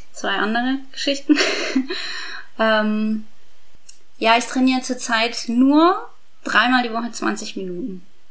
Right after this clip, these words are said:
Ein ganz kurzes, knackiges Ding, wo ich einfach so die für mich wichtigsten Punkte abhake. Und was noch dazu kommt, was ich manchmal einfach unter den Tisch fallen lasse, was für andere natürlich auch eine Sporteinheit ist, oder es auch eine Sporteinheit ist,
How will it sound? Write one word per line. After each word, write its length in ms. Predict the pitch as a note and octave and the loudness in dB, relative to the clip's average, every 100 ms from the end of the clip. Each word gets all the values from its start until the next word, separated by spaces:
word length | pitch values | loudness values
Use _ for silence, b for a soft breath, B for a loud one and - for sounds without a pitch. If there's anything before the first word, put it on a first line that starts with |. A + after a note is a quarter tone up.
| - - | -12 -10
Ein 120 | G3 | -4
ganz 560 | G#3+ G#3+ G#3+ - - - | -2 0 -2 -4 -6 -8
kurzes, 380 | A3 A3 A3 - | -6 -4 -6 -6
knackiges 400 | G#3 G#3 G3+ - | -6 -6 -6 0
Ding, 240 | C4+ B3+ | 2 2
wo 60 | A3 | 0
ich 140 | G#3+ | -4
einfach 220 | G3+ G3+ | -6 -6
so 160 | - A3 | -6 -6
die 160 | G3+ | -8
für 140 | F#3+ G3+ | -8 -6
mich 240 | G#3 G#3+ | -6 -4
wichtigsten 480 | A3+ A3 - - F#3+ | -6 -6 -8 -8 -8
Punkte 320 | - G#3+ G#3 | -8 -4 -2
abhake. 560 | A3 - A3+ A3+ B3 - - - B B B B B B B - - | -2 0 0 0 -4 -4 -8 -10 B B B B B B B -10 -6
Und 640 | G3 F#3+ F#3+ F#3 - - - - - - - | -4 -4 -4 -6 -8 -10 -12 -14 -14 -10 2
was 240 | A3+ C4+ | 4 4
noch 140 | B3+ | 0
dazu 320 | B3 G#3+ - D4 | -2 -4 0 2
kommt, 180 | C4 | 2
was 160 | G#3 G#3+ | 2 0
ich 140 | - | 0
manchmal 340 | A#3 G#3+ G#3+ G3 | -2 -2 0 0
einfach 440 | F#3+ F#3+ F#3 - - | 0 -2 -2 -4 -6
unter 200 | A3 G3+ | -4 -4
den 100 | F#3+ | -2
Tisch 220 | B3+ B3+ | -2 -2
fallen 300 | - A#3 A#3 | 2 2 4
lasse, 260 | A#3 A#3+ - | 0 0 -4
was 100 | - | -6
für 140 | G3+ | -4
andere 260 | G3 G3+ F#3+ | -2 -2 -4
natürlich 400 | F#3+ - F#3+ G3 | -6 -6 -8 -6
auch 220 | G3+ - b b b b - | -8 -8 b b b b -8
eine 140 | G3 | -8
Sporteinheit 880 | G3 - G3+ A3 - G#3 A#3 - A3+ | -6 -2 2 2 2 0 0 0 -2
ist, 260 | - B3+ B3 | 0 0 0
oder 200 | F3+ F3+ - | -4 -8 -8
es 100 | - - | -6 -4
auch 180 | D#3+ | -2
eine 100 | F3+ | -2
Sporteinheit 640 | F#3 - F3+ - F3 F3+ F3+ | -4 -2 -2 0 0 -2 -2
ist, 260 | G#3+ - | -2 -4